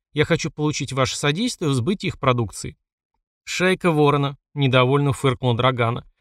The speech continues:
«Так и знала, что они хоть как-то да вылезут. И какого рода содействие вы от меня ждёте?» «Не столько содействия, сколько непрепятствования», пояснил я.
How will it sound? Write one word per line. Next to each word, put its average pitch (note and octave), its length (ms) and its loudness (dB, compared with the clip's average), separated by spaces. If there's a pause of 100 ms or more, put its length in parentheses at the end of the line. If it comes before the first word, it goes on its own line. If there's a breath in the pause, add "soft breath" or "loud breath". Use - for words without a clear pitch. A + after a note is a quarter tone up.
(120)
«Так - 200 -2
и C4 60 2
знала, C3 340 2
что - 160 -6
они D3 160 2
хоть - 180 -4
как-то A3 300 0
да D#3+ 160 0
вылезут. A#2 400 -4 (240)
И G3+ 80 -10
какого A#3 280 2
рода F#3 200 2
содействие B2+ 560 -2
вы C3 60 0
от - 100 -6
меня D3 160 0
ждёте?» D#3 400 -6 (960)
«Не G3 280 0
столько B3 280 -2
содействия, A#3+ 560 -2
сколько F#3+ 320 -6
непрепятствования», F3+ 760 -2
пояснил B2+ 440 -4
я. A#2+ 240 -6